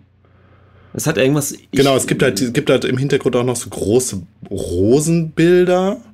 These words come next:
Speaker 2: wo man auch nicht weiß, welche, ob die jetzt sozusagen auf der gleichen Ebene, äh, passieren sollen. Ja,
Speaker 1: Ähm,
Speaker 2: es könnte vielleicht auch so eine Szene aus so einem Bordell sein.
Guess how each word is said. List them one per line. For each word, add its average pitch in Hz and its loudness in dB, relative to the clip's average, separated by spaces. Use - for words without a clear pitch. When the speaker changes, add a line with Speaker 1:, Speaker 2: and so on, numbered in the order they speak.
Speaker 2:
wo 113 -2
man 107 0
auch 104 -4
nicht 113 -4
weiß, 110 -2
welche, 117 -6
ob - -18
die 110 -6
jetzt - -6
sozusagen 98 -4
auf 98 -2
der 104 2
gleichen 98 0
Ebene, 135 -2
äh, - -20
passieren 147 -4
sollen. 156 -4
Ja, 98 2
Speaker 1:
Ähm, 113 -4
Speaker 2:
es - -8
könnte 95 -6
vielleicht 101 -2
auch 92 -4
so - -6
eine 101 -2
Szene 113 -4
aus 104 -4
so 113 -6
einem 101 -4
Bordell 95 -4
sein. 160 -2